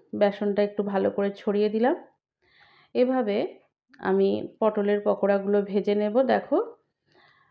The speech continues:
একটা দিক দেওয়ার পর ওপর থেকে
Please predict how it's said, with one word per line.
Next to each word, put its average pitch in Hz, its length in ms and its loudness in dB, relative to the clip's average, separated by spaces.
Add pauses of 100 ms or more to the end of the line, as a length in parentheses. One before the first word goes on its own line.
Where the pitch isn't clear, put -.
(240)
একটা 233 320 2
দিক 247 240 2 (280)
দেওয়ার 214 300 4
পর 208 240 4 (120)
ওপর 208 280 0 (100)
থেকে 208 260 -2